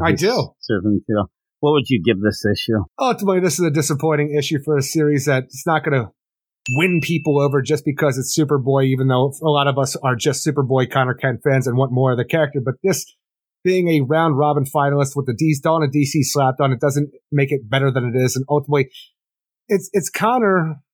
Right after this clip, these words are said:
Speaker 1: in space, but it, he's not the main character of this issue. And may-, hopefully he gets back to being the main character of his own book, 'cause this is just kind of a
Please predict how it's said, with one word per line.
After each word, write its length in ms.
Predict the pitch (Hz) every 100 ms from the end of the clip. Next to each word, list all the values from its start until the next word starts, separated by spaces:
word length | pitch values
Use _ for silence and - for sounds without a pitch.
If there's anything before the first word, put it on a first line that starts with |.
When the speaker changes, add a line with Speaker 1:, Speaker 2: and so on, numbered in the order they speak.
| _ _ -
Speaker 1:
in 120 | 185
space, 720 | - - - 185 151 139 - 139
but 180 | 147
it, 80 | 143 139
he's 200 | 156 151
not 180 | 160 156
the 60 |
main 200 | 147 139
character 440 | 143 135 131 127 123
of 100 | 110
this 240 | 131 113
issue. 480 | 139 - 131 120 120
And 160 | 127 131
may-, 160 | 147
hopefully 600 | 165 185 156 151 135 - _ -
he 100 | 165
gets 160 | 156
back 220 | 123 147 147
to 60 |
being 200 | 139 135
the 80 | 135
main 180 | 131 127
character 280 | 147 127 131
of 40 |
his 100 | 113
own 180 | 127 113
book, 180 | 127 -
'cause 100 | 139
this 120 | 147
is 100 | 143
just 140 | 143 -
kind 120 |
of 60 |
a 60 | 139